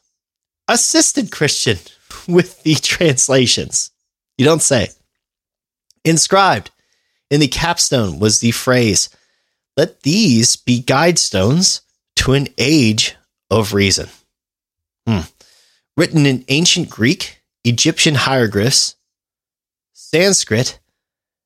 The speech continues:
and Babylonian cuneiform. Yeah. This is stuff everybody knows. <laughs> Uh, the center slab and capstone also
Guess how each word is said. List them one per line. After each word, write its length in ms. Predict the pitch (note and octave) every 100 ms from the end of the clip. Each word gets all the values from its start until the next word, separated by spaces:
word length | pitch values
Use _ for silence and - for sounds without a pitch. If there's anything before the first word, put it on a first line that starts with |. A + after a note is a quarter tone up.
| _ -
and 200 | A#2+ A#2
Babylonian 840 | A#2 C3+ D3 C#3+ C#3+ C#3 C3 B2 B2 _ _ -
cuneiform. 560 | - D#3+ C3 - F2 - - _ _ _ _ _ _ _ _ _ _ _ _ -
Yeah. 240 | F#4+ - - _ _ _ _ _ _ _ _ -
This 100 | B3+
is 60 | -
stuff 220 | G3 F3+
everybody 360 | D#3+ B2 G2
knows. 300 | F2 D2 - - _ _ _
<laughs> 300 | C#3 - F3+ - _ - B2+
Uh, 320 | D3 D#3 D#3
the 100 | D3+
center 380 | D#3 - B3 A#3
slab 420 | - D#3 F3+ F#3+
and 140 | D3
capstone 560 | B2 E3+ F3+ - D3 D#3+ -
also 300 | C#3+ -